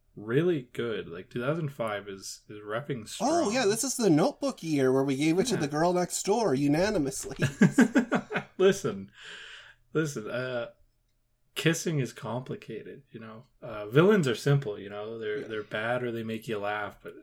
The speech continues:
Speaker 1: kissings
Speaker 2: Well,
Speaker 1: are much more nuanced.
Speaker 2: I think we agreed that if the, like,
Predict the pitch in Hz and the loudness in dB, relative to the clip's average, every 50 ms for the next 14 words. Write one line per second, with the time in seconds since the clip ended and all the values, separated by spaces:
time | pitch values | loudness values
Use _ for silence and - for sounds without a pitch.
0 | - - - - 139 135 135 156 147 143 139 127 - 113 104 104 113 123 127 135 | -20 -18 0 0 2 2 2 2 2 2 2 0 -2 -6 -6 -2 0 -2 -2 0
1 | - 127 117 107 101 104 110 113 113 107 101 92 87 - - - - - - - | -2 -2 -2 -2 -4 -4 -4 -4 -4 -6 -6 -10 -12 -16 -18 -14 -12 -12 -14 -14
2 | - - _ _ _ _ _ _ _ _ _ _ _ _ _ _ _ - - - | -16 -20 _ _ _ _ _ _ _ _ _ _ _ _ _ _ _ -20 -20 -20
3 | - - - - - - - _ _ _ 233 247 - 403 392 392 392 277 226 170 | -20 -20 -20 -20 -20 -20 -20 _ _ _ -8 -2 -2 0 2 2 2 2 2 4
4 | 165 165 170 175 160 160 151 151 - - _ - 165 160 151 - - - 147 151 | 6 6 6 6 6 4 4 4 2 -2 _ 0 0 0 0 -2 -10 -18 -4 0
5 | 170 156 147 143 147 139 139 143 143 | 2 2 4 4 4 4 4 4 0